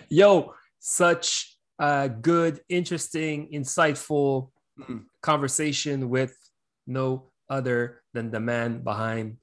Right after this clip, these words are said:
Speaker 1: one of the men behind U B L and a third of Breaking Canada, Mister Jeff Rice. It's such a cool conversation, man. Like,
Speaker 2: Yeah.
Speaker 1: what up? It was great.
Speaker 2: Yeah, for sure. For, for people who didn't know, like,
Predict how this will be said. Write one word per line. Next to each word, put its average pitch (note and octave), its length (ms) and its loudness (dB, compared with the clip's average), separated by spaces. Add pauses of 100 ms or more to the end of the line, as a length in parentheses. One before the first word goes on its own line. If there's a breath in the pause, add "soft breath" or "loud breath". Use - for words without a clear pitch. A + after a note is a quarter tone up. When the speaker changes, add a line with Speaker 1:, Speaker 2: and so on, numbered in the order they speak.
Speaker 1:
one G3+ 160 4
of F3 80 4
the C3+ 60 4
men A2+ 440 0 (320)
behind A#2 340 -2
U A#2+ 80 -2
B A2+ 200 -2
L A#2 340 -4 (300)
and A#2 400 -6
a A#2+ 80 2
third D3+ 420 0
of C3+ 400 0
Breaking B2+ 360 -2
Canada, A#2+ 500 -4 (560)
Mister A2+ 580 -4 (180)
Jeff - 380 -2 (320)
Rice. A#2 500 0 (1000)
It's D#3 120 -14 (280)
such - 920 -4
a C#3 40 -2
cool C#3+ 180 2
conversation, A#2+ 560 0
man. G#2+ 300 -6
Like, G#2 260 -6 (380)
Speaker 2:
Yeah. C3+ 300 -6 (480)
Speaker 1:
what A2 180 2
up? G#2+ 260 0 (240)
It C3 60 -2
was A2+ 100 -4
great. A#2+ 240 2
Speaker 2:
Yeah, C#3+ 140 -6 (680)
for - 100 -16
sure. D#3 360 -6
For, C3 200 -12
for C3+ 140 -12
people D#3+ 340 0
who C3+ 120 -2
didn't D3 340 -4
know, C#3+ 320 -2
like, B2 380 -6